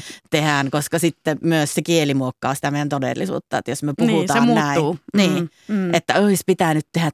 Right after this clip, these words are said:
Speaker 1: enemmän töitä, niin, eh, ehkä olisi pitänyt olla armollisempi, olisi pitänyt antaa enemmän anteeksi, ymmärtää, olla jotenkin lempeämpi.
Speaker 2: Mm. Miten sitten, ö,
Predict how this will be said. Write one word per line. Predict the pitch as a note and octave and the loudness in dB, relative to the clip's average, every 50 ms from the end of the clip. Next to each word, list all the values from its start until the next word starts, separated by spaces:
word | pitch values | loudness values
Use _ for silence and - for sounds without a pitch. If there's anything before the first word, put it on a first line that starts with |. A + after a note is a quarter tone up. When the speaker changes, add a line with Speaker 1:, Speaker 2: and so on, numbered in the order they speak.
| _ _ - | _ _ 0
Speaker 1:
enemmän | F#3 F3+ E3+ D3+ D3 C#3 C3 C3+ C#3 C3+ | 2 2 4 2 2 0 0 -2 -4 -4
töitä, | - D#3+ C#3+ C#3 C#3 C3+ C#3 C3+ - E3+ - - _ _ _ - - - _ _ | -2 -2 -2 0 0 -2 -4 -4 -4 -6 -6 -8 _ _ _ -20 -20 -20 _ _
niin, | - D#3 D3+ D#3 D3+ - - - | 0 0 2 2 0 -2 -4 -8
eh, | C2 F#2+ - - - - - - _ _ _ - | -8 -10 -10 -10 -14 -20 -20 -20 _ _ _ -18
ehkä | - - - - - G#3 F#3 F#3+ - - G3+ | -16 -14 -10 -6 -6 -4 -4 -4 -2 0 0
olisi | A3 A#3 G#3+ - | 0 0 0 -2
pitänyt | - A#3+ - A#3 A3+ A3 G3+ | -4 -2 0 0 0 0 0
olla | - A3 A3+ | 0 0 0
armollisempi, | - A#3+ A#3+ A#3 G#3 F#3+ E3+ D3+ C#3 - E3+ - F#2 F2+ F#2 - D3 E3 - _ _ | 0 2 2 2 2 2 0 0 -2 -4 -6 -8 -10 -10 -12 -14 -14 -16 -16 _ _
olisi | - D#3 F3+ E3+ - | -4 -4 -4 -4 -4
pitänyt | - F3 - E3 E3 D#3 D3+ C#3+ - - _ _ _ _ | -6 -4 -2 -2 -2 -2 -2 -4 -6 -10 _ _ _ _
antaa | D#3 D3+ C#3+ D3+ C#3+ D3 C#3+ C#3+ | -4 -2 -2 -2 0 0 0 0
enemmän | C#3+ C#3+ C3+ C#3 C3 A2 | 0 -2 -2 -2 -2 0
anteeksi, | E3+ F#3+ G3 G3+ G#3 F#3 F#3 F#3+ F#3+ G3 - - - - | 0 0 0 0 -2 -2 -2 -4 -4 -4 -6 -8 -6 -4
ymmärtää, | E3+ F3+ F#3+ F#3 F3 F3 E3+ F3 - - - D#3+ E3 E3+ E3+ - - _ _ _ _ _ _ - | -2 0 0 0 0 0 -2 -2 -4 -4 -4 -2 -2 -2 -4 -4 -8 _ _ _ _ _ _ -4
olla | C#3 D#3+ E3+ E3 E3 | -2 0 0 0 0
jotenkin | D#3+ E3 E3 - E3 E3 D#3+ F3+ F3+ F#3 | 0 -2 -2 -4 -4 -4 -2 0 0 2
lempeämpi. | F#3+ F#3+ F3+ E3+ D3 C3 - F2+ A#1 A#1+ D#2+ - - G3 - _ _ _ _ _ _ _ _ _ _ | 2 4 2 2 0 0 -2 -6 -6 -8 -10 -12 -12 -14 -14 _ _ _ _ _ _ _ _ _ _
Speaker 2:
Mm. | - A3 G3+ F#3+ G3 G3 - _ _ _ _ _ _ _ - - - - - - - | -8 -8 -6 -6 -8 -10 -14 _ _ _ _ _ _ _ -20 -20 -20 -20 -8 -4 -2
Miten | C4 A#3 C#4 B3+ | 0 0 0 0
sitten, | - - A3+ A3 - - A3 G#3 G3 G3 G3 F#3+ - | 0 0 -2 -4 -2 0 0 0 0 -2 -4 -4 -4
ö, | - | -2